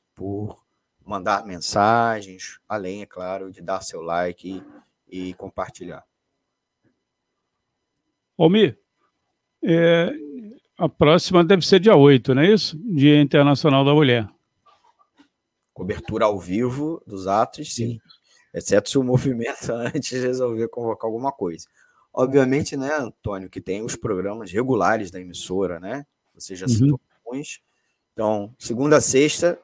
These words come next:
Speaker 1: sempre um programa novo, final, geralmente o final do dia, né?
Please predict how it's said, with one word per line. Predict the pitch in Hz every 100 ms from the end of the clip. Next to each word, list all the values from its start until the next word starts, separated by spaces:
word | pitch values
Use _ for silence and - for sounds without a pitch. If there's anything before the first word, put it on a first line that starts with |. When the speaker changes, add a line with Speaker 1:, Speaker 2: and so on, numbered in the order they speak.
| _
Speaker 1:
sempre | - 139 147
um | 139
programa | 131 113 110 110 98
novo, | 101 123 143 147 147 151 _ _ _ _ _
final, | - 110 107 101
geralmente | 113 117 104 110 107
o |
final | - 107 104
do | 98 90
dia, | 90 120 156 113
né? | 107 151